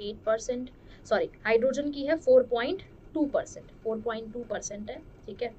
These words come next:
यानी कि दी हुई है फ़ोर पॉइंट टू परसेंट। नाइट्रोजन है बेटा इलेवन पॉइंट एट परसेंट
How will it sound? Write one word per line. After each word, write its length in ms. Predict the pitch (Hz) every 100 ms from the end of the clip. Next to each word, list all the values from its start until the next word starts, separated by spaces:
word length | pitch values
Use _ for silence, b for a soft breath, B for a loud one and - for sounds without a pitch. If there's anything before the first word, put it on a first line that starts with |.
| B B B B
यानी 140 | 190 202
कि 80 | 208
दी 160 | 220
हुई 180 | 220 220
है 120 | 262
फ़ोर 260 | 285 233 214 208
पॉइंट 300 | 202 208 214 - -
टू 120 | 285 285
परसेंट। 380 | 262 254 285 294 - B B 233
नाइट्रोजन 480 | 240 247 294 294 330
है 120 | 320
बेटा 220 | 302 294
इलेवन 360 | 294 247 269 285
पॉइंट 320 | 269 240 254 208
एट 160 | 269 -
परसेंट 380 | 202 214 247